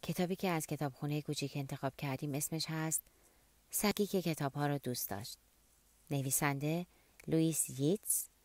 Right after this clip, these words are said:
مترجم پیام ابراهیمی. به نام خدا. سگی که کتاب‌ها رو دوست داشت. این سگ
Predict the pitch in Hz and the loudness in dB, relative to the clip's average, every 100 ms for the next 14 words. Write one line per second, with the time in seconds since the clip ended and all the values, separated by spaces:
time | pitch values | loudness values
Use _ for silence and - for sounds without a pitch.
0 | _ _ 147 147 139 131 127 143 151 156 | _ _ -4 -2 0 -2 -2 -2 0 -2
1 | - _ _ _ - 143 135 131 135 135 | -8 _ _ _ -4 4 4 4 0 -2
2 | - 120 117 117 110 110 _ _ _ _ | -2 -4 -4 -6 -8 -10 _ _ _ _
3 | _ _ _ _ _ _ - _ _ _ | _ _ _ _ _ _ -20 _ _ _
4 | _ 180 175 175 165 - 127 123 123 - | _ 2 2 2 -2 -4 -4 -6 -6 -16
5 | _ _ _ _ _ - - 208 208 202 | _ _ _ _ _ -12 2 2 2 0
6 | 185 - 156 143 135 143 139 135 117 110 | -2 -2 -2 -2 -4 -4 -2 -2 -4 -6
7 | - 92 117 - - _ _ _ _ _ | -8 -8 -10 -14 -16 _ _ _ _ _
8 | _ _ _ _ _ _ _ _ _ _ | _ _ _ _ _ _ _ _ _ _
9 | _ _ - - - - - 202 208 - | _ _ -10 -8 -10 -16 -2 0 2 2
10 | 196 | 2